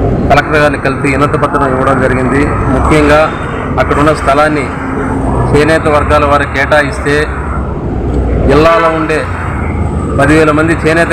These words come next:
కార్మికులు తయారు చేసిన వస్త్రాలని ఆడ తీసుకొచ్చుకొని అమ్ముకునే విధంగా ఒక నేత బజార్ ఏర్పాటు చేయమని చెప్పడం జరిగింది. అలాగే చేనేతలకి ఒక కళ్యాణ మండపం మరియు జిల్లాలో ఈ విధ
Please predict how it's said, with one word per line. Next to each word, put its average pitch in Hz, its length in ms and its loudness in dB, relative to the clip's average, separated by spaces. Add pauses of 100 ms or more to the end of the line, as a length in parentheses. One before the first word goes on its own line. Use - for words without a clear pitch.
కార్మికులు 151 480 0
తయారు 147 320 4
చేసిన 151 220 0 (120)
వస్త్రాలని 147 560 2 (600)
ఆడ 143 100 4 (160)
తీసుకొచ్చుకొని 147 680 -2 (460)
అమ్ముకునే 156 420 2
విధంగా 151 320 2 (680)
ఒక 135 80 0 (100)
నేత 156 160 2 (100)
బజార్ 156 340 2
ఏర్పాటు 151 320 0
చేయమని 147 340 -2
చెప్పడం 143 320 0
జరిగింది. 147 320 2 (640)
అలాగే 156 260 2 (120)
చేనేతలకి 160 560 2 (280)
ఒక 131 100 2 (100)
కళ్యాణ 151 340 2
మండపం 151 340 0 (680)
మరియు 156 260 4 (640)
జిల్లాలో 170 420 4 (640)
ఈ 160 80 4
విధ 160 180 2